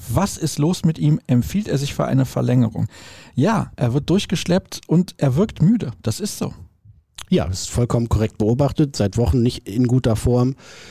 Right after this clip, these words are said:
Speaker 2: ähm, vergleichsweise fahrig, auch im, auch im Passspiel, was ja sonst eigentlich seine Domäne ist. Ähm, als Spielertyp ist er natürlich einer eher, der über Kurzpässe und Kombinationen kommt und nicht unbedingt über so ein, ähm, dynamisch aggressives Attackieren von Gegenspielern.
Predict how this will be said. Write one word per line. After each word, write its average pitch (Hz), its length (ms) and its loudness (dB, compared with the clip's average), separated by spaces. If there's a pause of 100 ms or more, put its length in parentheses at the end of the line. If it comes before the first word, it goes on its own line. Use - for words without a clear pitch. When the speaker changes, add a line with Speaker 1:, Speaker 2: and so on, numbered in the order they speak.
(180)
Speaker 2:
ähm, 107 420 2
vergleichsweise 107 680 -2
fahrig, 131 680 0
auch 120 260 0
im, 107 220 0
auch - 180 0
im 120 80 0
Passspiel, 123 400 2
was 104 140 2
ja 110 80 0
sonst 107 180 -2
eigentlich 110 240 0
seine 110 220 0
Domäne 113 420 2
ist. 113 300 -2 (560)
Ähm, 98 640 -2
als 92 220 -4
Spielertyp 127 500 0
ist 151 120 2
er 156 60 2
natürlich 120 420 2
einer 113 200 2
eher, 110 140 2
der 107 280 2
über 113 220 2
Kurzpässe 123 560 0
und 113 100 0
Kombinationen 117 720 0
kommt 123 280 0
und 104 120 0
nicht 113 160 0
unbedingt 110 340 0
über 104 380 2
so 101 100 -2
ein, 104 220 0
ähm, 101 260 2 (480)
dynamisch 113 480 2
aggressives 107 640 0
Attackieren 107 480 0
von 107 180 -2
Gegenspielern. 110 680 0